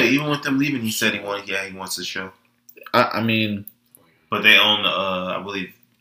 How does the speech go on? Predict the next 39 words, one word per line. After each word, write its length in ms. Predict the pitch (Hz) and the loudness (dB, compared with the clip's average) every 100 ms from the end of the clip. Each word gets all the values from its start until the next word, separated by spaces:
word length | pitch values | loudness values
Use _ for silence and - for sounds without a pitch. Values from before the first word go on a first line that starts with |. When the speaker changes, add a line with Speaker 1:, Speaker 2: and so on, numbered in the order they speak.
| - 101 | -8 -6
Speaker 2:
uh, 140 | 92 | -2
Speaker 1:
the 80 | 110 | 2
Speaker 2:
Vi-, 200 | 101 101 | 6 6
Speaker 1:
name 80 | 98 | 4
probably. 460 | 104 98 101 104 107 | 2 2 0 0 4
Speaker 2:
yeah, 260 | 107 90 | 6 4
Viacom 500 | 90 98 92 95 82 | 4 2 2 -2 -6
owns 180 | 92 90 | -8 -12
the 100 | 90 | -12
name. 180 | 90 87 - - | -12 -14 -18 -6
They, 80 | 95 | -2
they 40 | |
Speaker 1:
Right. 200 | 95 92 | 0 0
Speaker 2:
trademarked 500 | 90 104 92 90 85 | 0 -2 -2 -4 -6
it 60 | 87 | -12
or 80 | 87 | -14
something. 280 | 87 85 - _ | -14 -16 -20 _
Speaker 1:
Right. 440 | - 92 87 82 - - | -4 -2 -2 -6 -12 -10
Um, 580 | 95 101 95 90 87 90 | -4 -2 -2 -4 -8 -8
Speaker 2:
But 160 | 101 120 | 2 2
it's 100 | 120 | 4
still 260 | 139 143 | 4 4
Nick 180 | 107 104 | 4 -2
Cannon 300 | - 107 107 107 | 0 -2 -2 -6
Presents. 640 | 104 113 120 107 - - - _ _ _ _ | -8 -6 -6 -6 -8 -10 -16 _ _ _ _
Wow. 100 | - - 92 - - - - - - - | -20 -20 -18 -16 -12 -10 -12 -14 -14 -6
Speaker 1:
I'm, 200 | 110 117 - - - _ _ - | -4 -4 -8 -12 -12 _ _ -4
I'm 600 | 104 120 127 127 131 127 | 4 8 10 8 2 -2
just 340 | 117 120 117 - | 2 2 2 0
saying, 680 | 113 113 113 113 110 110 110 - 107 - _ _ _ _ _ _ - | 0 2 2 0 0 -4 -6 -18 -20 -20 _ _ _ _ _ _ 0
I 120 | - | 6
might 160 | 123 123 | 10 10
get 140 | 117 | 10
a 60 | 110 | 8
lot 360 | 98 104 113 117 | 8 10 12 12
of 220 | 110 101 | 10 8
flack 480 | 117 110 98 - - | 6 8 6 2 -6
for 120 | 95 | -6
this, 500 | 85 82 80 - | -4 -6 -6 -10